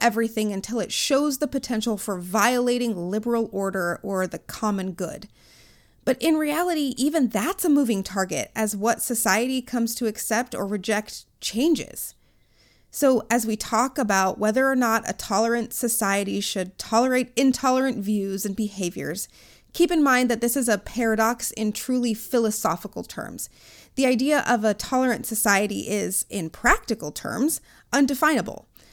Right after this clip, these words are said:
Our collective tolerance is really just a loose coalition of in-groups with overlapping behaviors and views,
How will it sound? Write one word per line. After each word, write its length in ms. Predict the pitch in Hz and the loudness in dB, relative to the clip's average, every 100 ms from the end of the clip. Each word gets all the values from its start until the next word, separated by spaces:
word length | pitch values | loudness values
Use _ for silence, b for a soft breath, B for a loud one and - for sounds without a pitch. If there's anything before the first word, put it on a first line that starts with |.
| b b b | b b b
Our 240 | - 190 208 | 0 2 2
collective 520 | - 262 269 277 269 | -2 0 0 0 -4
tolerance 500 | - 254 262 262 240 | -2 -2 0 0 0
is 120 | 233 | -2
really 280 | 226 285 311 | -2 -2 -2
just 220 | 277 254 | -2 -2
a 60 | 220 | -2
loose 360 | 202 262 320 - | 0 0 -2 -4
coalition 600 | 302 294 285 285 302 262 | -2 0 2 0 2 0
of 120 | 214 | 0
in-groups 520 | 269 254 226 214 - | 2 2 2 -2 -2
with 140 | 214 - | -6 -2
overlapping 680 | 214 254 277 262 247 254 240 | 0 2 2 2 0 0 -2
behaviors 600 | 208 202 247 262 254 220 | -2 -2 0 2 0 0
and 100 | 208 | 0
views, 480 | 214 226 226 214 | 0 0 -2 -4